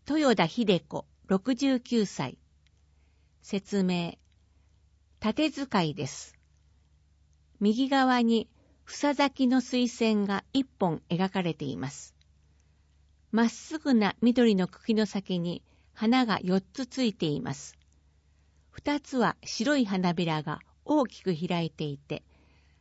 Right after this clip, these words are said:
他の一つはつぼみ、もう一つはつぼみが開き始めています。花の左側に縦書きで、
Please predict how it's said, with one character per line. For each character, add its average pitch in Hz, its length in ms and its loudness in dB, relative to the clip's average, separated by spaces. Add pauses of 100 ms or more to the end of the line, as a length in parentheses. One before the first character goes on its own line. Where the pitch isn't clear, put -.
(160)
他 277 120 0
の 254 160 4
一 - 240 -2
つ - 160 -8
は 156 220 -2
つ - 160 -2
ぼ 190 220 4
み、 170 240 -4 (640)
も 240 180 4
う - 20 -2
一 269 220 -2
つ - 160 -6
は 151 180 0 (400)
つ - 160 0
ぼ 247 160 4
み 240 160 4
が 170 140 -2 (140)
開 254 200 4
き 262 140 -2
始 226 240 2
め 185 100 4
て 160 140 -6
い 110 140 -6
ま 135 100 -8
す。 - 260 -16 (1500)
花 269 300 4
の 311 140 4
左 269 460 0
側 233 320 4
に 214 240 0 (420)
縦 269 240 2
書 262 160 4
き 240 220 -2
で、 202 180 0